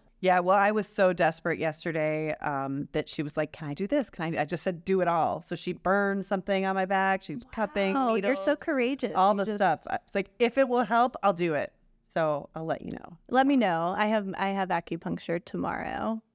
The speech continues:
Speaker 1: Do all the
Speaker 2: Second
Speaker 1: things.
Speaker 2: round. I'll, oh, no, I'm, like, the opposite. I'm like, "Where are you putting that needle? What are you doing? Tell me first. I need,
Speaker 1: <laughs>
Speaker 2: yes, consent, consent. No, not there. That hurts. Like, I can't, I'm not."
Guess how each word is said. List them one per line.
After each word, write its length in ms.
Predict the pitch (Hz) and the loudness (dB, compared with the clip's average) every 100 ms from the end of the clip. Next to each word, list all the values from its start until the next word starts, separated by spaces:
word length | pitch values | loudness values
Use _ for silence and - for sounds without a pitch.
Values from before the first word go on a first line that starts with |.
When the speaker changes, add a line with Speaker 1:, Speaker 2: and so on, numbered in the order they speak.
| _ | _
Speaker 1:
Do 140 | 208 180 | 0 4
all 120 | 170 | 4
the 60 | 170 | 0
Speaker 2:
Second 100 | 165 | -2
Speaker 1:
things. 240 | 165 165 | -4 -4
Speaker 2:
round. 300 | 151 196 208 | -6 -6 -8
I'll, 300 | 214 - 196 - _ - | -8 -6 -8 -12 _ 0
oh, 160 | 226 214 | 2 2
no, 280 | 180 190 175 | 2 4 4
I'm, 160 | 175 180 | 2 0
like, 160 | 180 | -2
the 100 | 175 | 0
opposite. 320 | 170 175 - 170 | -2 -2 -4 -2
I'm 80 | |
like, 180 | 175 180 | -2 -4
"Where 120 | 165 | -4
are 20 | 170 | -4
you 80 | |
putting 240 | 180 220 226 | -2 -2 0
that 140 | 233 | 0
needle? 240 | 254 254 226 | 0 -2 -2
What 160 | 175 | -2
are 20 | |
you 140 | 190 214 | -2 -2
doing? 320 | 262 285 277 | 0 0 0
Tell 160 | - 202 | 0 -2
me 120 | 214 | -2
first. 440 | - 156 165 - | -2 -2 -4 -4
I 100 | 185 | -2
need, 240 | 185 185 190 | 0 -4 -6
Speaker 1:
<laughs> 60 | - | -6
Speaker 2:
yes, 280 | 226 180 - | -2 -2 -2
consent, 600 | - 185 - 190 160 175 | -6 -6 -2 -2 -2 -8
consent. 500 | - 196 - 170 170 - | -6 -6 -4 -6 -6 -2
No, 160 | 202 | -2
not 260 | 196 196 190 | 2 2 2
there. 160 | 175 175 | -2 0
That 180 | 180 | -2
hurts. 420 | 185 170 175 285 - | 0 -4 -4 -4 -2
Like, 220 | 311 - | 0 0
I 140 | 196 | -2
can't, 220 | 277 190 | 0 -2
I'm 280 | 175 185 175 | -2 -4 -2
not." 340 | 175 170 160 | -2 -2 -4